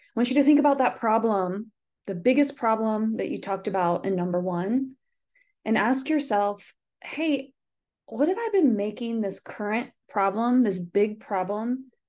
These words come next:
mean about me or about my future?" What have I been making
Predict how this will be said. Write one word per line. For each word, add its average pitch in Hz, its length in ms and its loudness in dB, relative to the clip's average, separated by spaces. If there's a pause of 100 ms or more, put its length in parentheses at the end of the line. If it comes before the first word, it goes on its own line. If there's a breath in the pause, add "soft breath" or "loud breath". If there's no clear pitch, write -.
(280)
mean 190 720 2 (1040)
about 196 320 0
me 220 460 0 (680)
or 202 80 -4
about 180 300 -2
my 175 140 -4
future?" - 580 -10 (2500)
What 220 540 -2 (320)
have 220 480 -2
I 185 460 -2 (600)
been 202 280 0
making 233 760 0